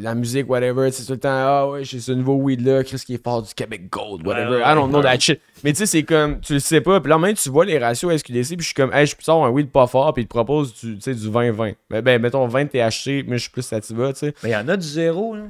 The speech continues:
Speaker 1: Mais il y en a du zéro, mais là, mettons, moi, ce que je consomme, c'est six de T H C puis dix de C B D. Fait que ça me
Speaker 2: Mhm.
Speaker 1: relaxe, j'ai un petit kick de, ah, Chris, c'est le fun, puis that's it, tu sais.
Speaker 2: Mhm.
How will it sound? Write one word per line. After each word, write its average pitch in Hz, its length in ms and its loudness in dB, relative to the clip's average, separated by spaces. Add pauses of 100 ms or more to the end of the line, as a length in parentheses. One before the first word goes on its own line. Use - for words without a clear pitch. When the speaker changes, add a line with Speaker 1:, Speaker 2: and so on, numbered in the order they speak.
(280)
Speaker 1:
Mais 135 100 4
il 131 40 6
y - 20 4
en 147 60 6
a 208 100 6
du 196 60 2
zéro, 170 200 4
mais 143 100 2
là, 160 120 4
mettons, 180 260 4
moi, 170 140 2
ce - 80 -8
que 156 40 -2
je 139 80 -6
consomme, 131 340 -4
c'est 147 360 -8
six - 380 -4
de 151 100 2
T 131 120 0
H 123 260 2
C 151 240 -2
puis 139 120 -12
dix 131 240 -4
de 120 60 -4
C 120 160 -6
B 110 160 -4
D. 98 140 -8
Fait 110 100 -6
que 110 60 -8
ça 135 120 2
me 135 120 2
Speaker 2:
Mhm. 135 40 0
Speaker 1:
relaxe, 151 600 6
j'ai 123 140 0
un 120 80 2
petit - 200 -10
kick 160 220 0
de, 131 200 4
ah, 135 60 -4
Chris, 143 200 -10
c'est - 120 -4
le 123 80 -2
fun, 151 320 2
puis 120 140 -10
that's 110 320 -2
it, 113 160 -14
tu 127 140 -14
sais. - 100 -14
Speaker 2:
Mhm. 120 100 -16